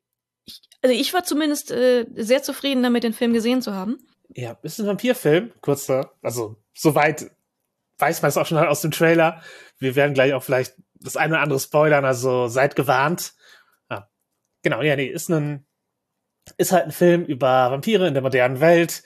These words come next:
Speaker 2: und, äh, geht mehr oder weniger darum, dass jemand, äh, den Job hat, als Chauffeur zwei Vampirinnen auf ihren nächtlichen Besorgungen, äh, durch die Stadt zu fahren und zu begleiten und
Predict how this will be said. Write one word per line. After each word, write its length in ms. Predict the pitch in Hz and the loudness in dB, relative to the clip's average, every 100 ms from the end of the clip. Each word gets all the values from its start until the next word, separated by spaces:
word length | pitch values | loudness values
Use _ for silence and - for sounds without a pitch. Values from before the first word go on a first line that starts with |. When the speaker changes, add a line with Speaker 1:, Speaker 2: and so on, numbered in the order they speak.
| - - - _ | -20 -20 -20 _
Speaker 2:
und, 680 | 147 143 143 139 139 - - | 2 4 4 4 0 -6 -4
äh, 160 | 135 | -4
geht 180 | 120 143 | -2 -4
mehr 120 | 175 | -2
oder 100 | 269 | 0
weniger 200 | 277 233 | 2 2
darum, 200 | 196 185 | 2 4
dass 480 | 165 165 - - - | 2 0 -4 -14 -6
jemand, 720 | 156 165 151 151 147 147 - - - - _ | -2 2 4 2 2 -4 -8 -18 -20 -20 _
äh, 260 | 131 135 123 | 0 0 0
den 200 | 123 143 | -2 -2
Job 280 | 127 202 - | 2 0 0
hat, 240 | 190 - | -2 0
als 220 | 139 147 - | 0 0 -2
Chauffeur 800 | 156 - 156 156 151 151 147 139 | -6 -2 2 6 8 8 6 2
zwei 160 | 151 | -2
Vampirinnen 720 | 143 135 170 131 120 117 120 - - - - | -2 0 -2 0 -4 -8 -14 -18 -20 -20 -2
auf 520 | 123 120 - - - - _ _ _ _ | -2 -2 -6 -16 -20 -20 _ _ _ _
ihren 220 | - 156 160 | -2 2 2
nächtlichen 400 | 175 190 175 143 | 0 -2 -2 -2
Besorgungen, 800 | 131 147 151 139 127 127 123 143 | 2 2 4 2 0 -4 -6 0
äh, 160 | 120 | 0
durch 120 | 127 | 0
die 100 | 165 | -2
Stadt 200 | - 147 | -2 -2
zu 120 | - 123 | -4 -4
fahren 360 | 120 110 113 | -2 0 -2
und 100 | 107 | -6
zu 100 | - | -8
begleiten 680 | 120 123 110 - 123 120 113 | -2 0 -2 -4 -12 -14 -12
und 420 | 104 104 104 | -12 -12 -14